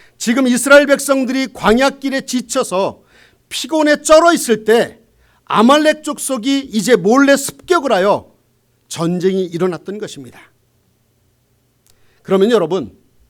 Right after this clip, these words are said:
이 세-, 성경의 곳곳에 나타나는 이 아말렉 족속을 우리가 좀 이해해야 될 필요가 있습니다. 이 아말렉 족속은 과연 이스라엘 백성에게는 어떤 족속이었을까요? 이들에 대한 정보가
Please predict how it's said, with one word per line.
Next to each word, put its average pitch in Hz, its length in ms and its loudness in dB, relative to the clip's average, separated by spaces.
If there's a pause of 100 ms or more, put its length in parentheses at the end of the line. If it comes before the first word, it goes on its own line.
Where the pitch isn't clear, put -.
(380)
이 214 120 -6
세-, 220 360 2
성경의 247 480 -2
곳곳에 277 440 -4
나타나는 240 460 0
이 226 160 0
아말렉 262 640 2
족속을 240 380 -8
우리가 202 220 -4
좀 214 140 -8
이해해야 208 920 -4
될 190 120 -4
필요가 240 340 -12
있습니다. 131 520 -12 (840)
이 220 140 -2
아말렉 285 680 2
족속은 226 500 -6
과연 185 320 0
이스라엘 240 420 -2
백성에게는 202 640 -4 (180)
어떤 240 420 -2
족속이었을까요? 175 920 -12 (1000)
이들에 240 400 0
대한 277 260 2
정보가 190 680 -2